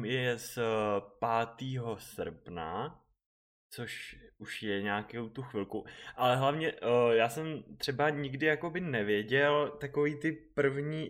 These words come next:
impulzy k tomu, protože myslím si, že to přišlo od Tomáše jako nápad, jestli se nepletu, Tome, že bychom mohli něco takového dělat. Tak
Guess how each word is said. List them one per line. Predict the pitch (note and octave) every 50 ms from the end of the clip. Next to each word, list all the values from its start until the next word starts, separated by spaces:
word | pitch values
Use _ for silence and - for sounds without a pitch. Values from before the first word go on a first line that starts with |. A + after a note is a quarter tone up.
| - -
impulzy | C#3+ C#3+ C3 C3 D3 D3 D3+ D3+ D3 E3 D#3+
k | - - -
tomu, | C#3 B2+ C3 C3 C#3 C#3+ D3 C#3+ - - - - - - -
protože | C3 C3 D3 D#3
myslím | D3 D3 D3 D#3 D#3 D#3
si, | - D#3+
že | D3+ E3
to | E3+ F#3 F3
přišlo | - - E3+ D3 - G#3 -
od | - C#3+ - - -
Tomáše | - A#2 A2 G#2 G2+ G#2 - - B2
jako | A2+ A2 A2 - B2
nápad, | A#2+ A2 A2 - A2+ A2
jestli | A#2 B2 - B2 B2
se | - C3+ B2+
nepletu, | B2 A#2 - G#2+ G#2 - -
Tome, | A2 - G#2+ G2 F#2+ F2 - - - - - _ _ _ _ _ _ _ _
že | A2 A#2+ C3
bychom | C3 D3 C#3 - D3 D3+ D3 D3 - -
mohli | - C#3 C#3 C#3+ D#3 D#3
něco | D#3 D#3 D3+ D#3 D3
takového | - D3 - E3 E3 E3 E3+
dělat. | D#3 D#3 C#3 A2 F#2+ F#2 F2+ - - - _ _ _ _ _ _ _ _ -
Tak | C3 C3+